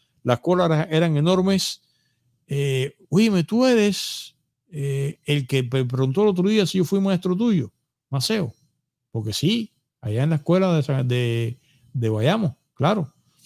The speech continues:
Si eres tú, ok. Vamos a ver la próxima. El Barcelo Suicides de Pepe Emilia Tigueros,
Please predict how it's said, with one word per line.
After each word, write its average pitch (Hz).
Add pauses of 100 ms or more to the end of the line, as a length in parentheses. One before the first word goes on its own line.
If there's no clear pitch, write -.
(540)
Si 123
eres 185
tú, 196 (360)
ok. 123 (1300)
Vamos 147
a 139
ver 151
la 123
próxima. 151
El 143
Barcelo 156
Suicides 175
de 143
Pepe 190
Emilia 180
Tigueros, 190